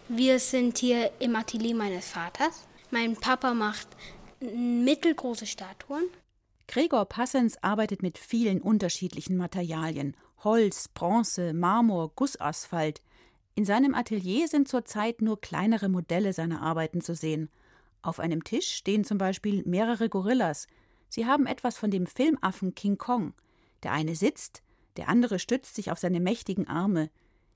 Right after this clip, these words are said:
Speaker 2: Hier sind die Skulpturen zur Probe aus Ton geformt, dann angemalt und gebrannt. Später sind diese Affen bis zu elf Meter groß.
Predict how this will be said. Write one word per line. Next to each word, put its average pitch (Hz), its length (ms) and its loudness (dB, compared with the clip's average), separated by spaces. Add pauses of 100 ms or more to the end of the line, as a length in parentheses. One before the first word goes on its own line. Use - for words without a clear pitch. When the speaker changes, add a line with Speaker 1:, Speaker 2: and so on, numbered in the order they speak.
(120)
Speaker 2:
Hier 269 240 0
sind 311 180 4
die 247 80 0
Skulpturen 233 720 2
zur - 180 -2
Probe 220 420 2
aus 220 200 -2
Ton 202 240 2
geformt, 170 640 -4 (160)
dann - 180 -4
angemalt 277 600 6
und 262 160 0
gebrannt. 160 500 -2 (560)
Später 240 440 0
sind 202 180 0
diese 185 240 -2
Affen 196 280 0
bis - 160 -6
zu - 220 -6
elf 254 320 0
Meter 208 320 2
groß. - 540 -4